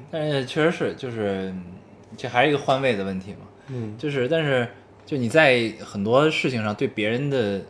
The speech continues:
Speaker 1: 预期或者说对别人的要求上啊，
Speaker 2: 对。
Speaker 1: 反正我，我一直都是有一个底线。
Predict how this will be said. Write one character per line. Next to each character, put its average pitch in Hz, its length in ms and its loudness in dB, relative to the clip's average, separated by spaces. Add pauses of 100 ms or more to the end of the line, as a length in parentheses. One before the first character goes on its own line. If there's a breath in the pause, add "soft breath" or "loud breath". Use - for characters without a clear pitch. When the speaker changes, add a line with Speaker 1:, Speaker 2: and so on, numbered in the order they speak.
(100)
Speaker 1:
预 143 120 -4
期 151 280 -4
或 143 120 -4
者 101 60 0
说 113 80 -2
对 127 80 -2
别 113 100 -2
人 117 60 -2
的 139 80 -2
要 190 220 4
求 101 200 -4
上 95 160 -4
啊， 82 280 -12 (340 soft breath)
Speaker 2:
对。 117 160 4
Speaker 1:
反 107 80 -2
正 131 100 -4
我， 117 140 2 (140)
我 104 160 -2
一 104 80 -2
直 120 100 -4
都 190 100 4
是 190 120 0
有 101 100 0
一 - 20 0
个 151 80 2
底 - 220 -8
线。 - 320 -6